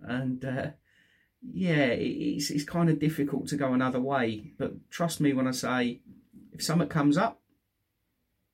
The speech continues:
certainly part-time at the moment, 'cause I think I'd struggle full-time, I've gotta be honest with you, I really do.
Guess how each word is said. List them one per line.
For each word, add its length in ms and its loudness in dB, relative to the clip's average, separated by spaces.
certainly 380 0
part-time 800 0
at 60 -6
the 60 -2
moment, 280 2
'cause 100 -4
I 80 -6
think 160 0
I'd 120 -4
struggle 340 0
full-time, 540 -2
I've 80 2
gotta 120 -6
be 80 -4
honest 220 -2
with 80 -6
you, 120 -2
I 20 -6
really 300 -4
do. 280 -8